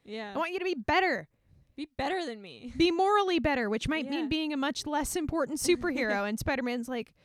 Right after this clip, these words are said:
Speaker 2: "Okay, I guess."
Speaker 1: Fine.
Speaker 2: And then he accidentally goes to space. <laughs> And that whole plan gets thrown out the window
Speaker 1: <laughs> Oh,
Speaker 2: by
Speaker 1: yeah.
Speaker 2: Nick Fury, Talos. <laughs>
Speaker 1: Yeah.
Speaker 2: Whoops.
Speaker 1: Whoopsie.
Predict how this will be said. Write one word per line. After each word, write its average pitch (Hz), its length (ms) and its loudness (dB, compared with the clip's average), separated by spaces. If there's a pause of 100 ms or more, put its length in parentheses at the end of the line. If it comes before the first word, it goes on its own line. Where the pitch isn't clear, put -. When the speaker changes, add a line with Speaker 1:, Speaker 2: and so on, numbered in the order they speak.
(400)
Speaker 2:
"Okay, 233 600 -2
I 202 260 -2
guess." 196 800 -4
Speaker 1:
Fine. 240 760 -12
Speaker 2:
And 240 120 0
then 349 80 0
he 370 100 -2
accidentally 240 440 -4
goes 226 240 -2
to - 80 -12
space. 202 640 -4 (240)
<laughs> - 420 -4
And 247 160 0
that 254 140 2
whole 269 140 2
plan 247 280 0
gets 233 180 -2
thrown 233 240 -2
out 226 160 -4
the 233 80 -6
window 220 340 -2
Speaker 1:
<laughs> 226 60 -2
Oh, - 20 -8
Speaker 2:
by 208 120 2
Speaker 1:
yeah. 214 100 -2
Speaker 2:
Nick 214 200 -2
Fury, 226 440 -2 (160)
Talos. 240 680 0
<laughs> - 40 -16
Speaker 1:
Yeah. 202 300 -10 (340)
Speaker 2:
Whoops. - 600 -4 (500)
Speaker 1:
Whoopsie. 440 880 -4